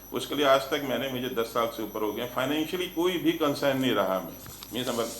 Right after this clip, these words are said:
for that I am really thankful to my management। And at the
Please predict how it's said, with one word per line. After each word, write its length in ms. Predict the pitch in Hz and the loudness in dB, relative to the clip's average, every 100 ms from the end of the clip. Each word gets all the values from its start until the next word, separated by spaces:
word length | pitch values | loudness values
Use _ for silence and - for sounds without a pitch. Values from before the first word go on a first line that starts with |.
| 101 98 131 | -12 -10 0
for 100 | 117 101 | 0 2
that 160 | 110 139 | 2 2
I 180 | 123 | -2
am 120 | 127 123 | -4 -2
really 280 | 135 143 | -2 -4
thankful 360 | 113 107 110 110 | -4 -6 -6 -8
to 120 | 120 | -8
my 160 | 117 98 | -6 -6
management। 360 | 90 92 131 185 - - - - | -8 -10 -10 -12 -16 -20 -20 -4
And 100 | 139 | 0
at 240 | 143 139 139 | 2 2 0
the 120 | 147 | -2